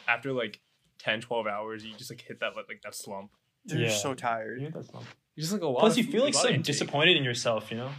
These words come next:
Speaker 1: <laughs> Yeah, you feel
Speaker 3: It's
Speaker 1: shitty
Speaker 3: like
Speaker 1: about what you
Speaker 3: people,
Speaker 1: just did.
Speaker 3: people challenge themselves. People challenge themselves in so, such, like, impressive ways, and you're just here, like, sitting on the couch being a fat, like, piece of shit, you know?
Speaker 1: <laughs>
Speaker 3: But, uh, but okay, so I guess what Karkar and I did,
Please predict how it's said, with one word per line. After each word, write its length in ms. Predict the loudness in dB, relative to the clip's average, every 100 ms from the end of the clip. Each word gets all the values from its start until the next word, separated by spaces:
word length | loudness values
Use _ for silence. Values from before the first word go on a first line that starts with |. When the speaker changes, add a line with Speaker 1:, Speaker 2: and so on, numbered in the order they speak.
| 0
Speaker 1:
<laughs> 140 | 8
Yeah, 60 | 8
you 340 | 8 4 2
feel 200 | 0 2
Speaker 3:
It's 120 | 2 4
Speaker 1:
shitty 120 | 4
Speaker 3:
like 100 | 6
Speaker 1:
about 120 | 6
what 0 |
you 60 | 6
Speaker 3:
people, 120 | 6
Speaker 1:
just 140 | 4
did. 140 | 2 6
Speaker 3:
people 240 | 6 6
challenge 380 | 6 6 4 4
themselves. 500 | 2 2 4 2 0 -12 -20 -20 -20 0
People 200 | 2 4
challenge 300 | 4 4 2
themselves 320 | 2 0 2
in 60 | -2
so, 260 | 2 2 2
such, 200 | 0 0
like, 140 | -2 -8 _ -8
impressive 400 | 2 2 2 0
ways, 300 | 2 2 0
and 80 | 0
you're 80 | 2
just 240 | 0 0
here, 180 | 0 2
like, 120 | 2
sitting 260 | 2 0 0
on 80 | 0
the 60 |
couch 340 | 0 2 2 0
being 120 | -4
a 40 | -2
fat, 580 | -2 0 2 4 6 6
like, 260 | 6 4
piece 120 | 4
of 60 | 4
shit, 260 | 6 8 8
you 100 | 6 6
know? 340 | 8 8 8 4 2 0 -2 2 0 0 -8 -2 0 -2
Speaker 1:
<laughs> 80 | 6
Speaker 3:
But, 320 | 8 8 6 0 2
uh, 380 | 4 6 2 -2 -14 -4 6
but 120 | 6
okay, 200 | 6 2
so 280 | 2 0 0
I 80 | -2
guess 260 | -2 -6 -14 _
what 160 | -6
Karkar 260 | 2 2 2
and 80 | 0
I 60 | -2
did, 460 | -2 -2 -2 -4